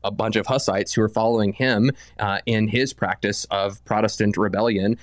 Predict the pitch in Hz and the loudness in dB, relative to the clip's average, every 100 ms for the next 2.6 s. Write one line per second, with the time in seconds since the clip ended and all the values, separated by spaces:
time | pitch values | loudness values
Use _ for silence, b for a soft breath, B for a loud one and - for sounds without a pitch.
0 | B 95 113 - 123 151 113 - 98 104 | B -2 -2 0 0 2 0 2 2 0
1 | 113 107 - 104 110 107 104 117 135 95 | 0 -4 0 0 0 0 0 0 2 0
2 | - - 104 113 113 107 | -6 -2 0 2 0 -2